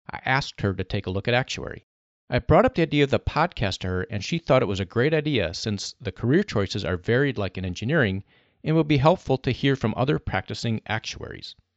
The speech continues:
My son and I had many conversations about careers available in engineering, and he has honed in on the computer engineering path. He was looking at chemical engineering and mechanical engineering, among others. Now, I can't be certain, but I think without my insights of what really is available in the industry,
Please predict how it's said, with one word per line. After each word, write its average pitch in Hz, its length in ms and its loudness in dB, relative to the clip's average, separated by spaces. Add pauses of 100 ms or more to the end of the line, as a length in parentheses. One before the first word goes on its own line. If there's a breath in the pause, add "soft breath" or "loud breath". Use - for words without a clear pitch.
(160)
My 165 100 2
son 294 240 0
and 214 100 2
I 139 80 4
had 120 240 4
many 113 180 4
conversations 95 800 -4
about 85 260 -4
careers 90 340 -4
available 82 400 -4
in 76 60 -8
engineering, 80 640 -8 (400)
and 143 100 2
he 190 80 6
has 175 120 4
honed 151 260 4
in 143 80 4
on 120 80 2
the 98 80 0
computer 110 320 -2
engineering 95 480 -4
path. - 360 -10 (440)
He 170 100 2
was 156 160 4
looking 190 280 4
at 131 140 0
chemical 151 380 2
engineering 143 500 2
and 101 120 0
mechanical 180 480 0
engineering, 98 580 -2 (140)
among 120 300 6
others. 90 380 0 (540)
Now, 170 160 6
I 175 60 6
can't 302 260 2
be 254 100 2
certain, 92 480 2 (100)
but 139 120 4
I 139 40 4
think 190 260 0
without 147 280 4
my 117 240 2
insights 127 640 0
of 113 120 0
what 117 200 2
really 147 280 4
is 120 100 0
available 113 460 4
in 95 80 0
the 107 120 2
industry, 85 480 -2